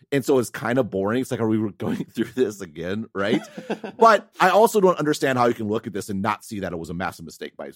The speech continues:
Speaker 1: by Twitter. That was just a huge, you know, so.
Speaker 2: Yeah. And it, and it's important to collectively acknowledge the mistake, look at how it happened, and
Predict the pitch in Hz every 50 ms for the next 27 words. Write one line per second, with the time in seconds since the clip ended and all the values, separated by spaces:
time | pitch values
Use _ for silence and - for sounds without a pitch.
0 | _ _ _ _ - 82 69 _ - 87 67 60 65 80 80 82 80 80 76 92
1 | 101 - 82 71 - 104 101 85 - _ _ 80 - - 85 87 78 67 - _
2 | _ _ _ _ _ _ _ _ _ _ _ _ _ _ _ _ _ - 65 -
3 | 151 156 170 123 95 - - 127 139 147 143 143 143 _ 143 147 147 151 147 -
4 | 151 147 139 - 175 180 170 165 147 127 151 135 120 - 139 127 135 143 143 -
5 | - 127 123 123 123 120 117 110 107 117 117 113 110 113 110 107 - 113 107 107
6 | 104 107 - _ 113 104 101 98 98 _ _ 117 123 123 120 123 110 110 113 110
7 | 110 107 101 107 107 104 101 98 - - 104 101 104 104 104 _ - 110 107 104
8 | 101 101 98 98 -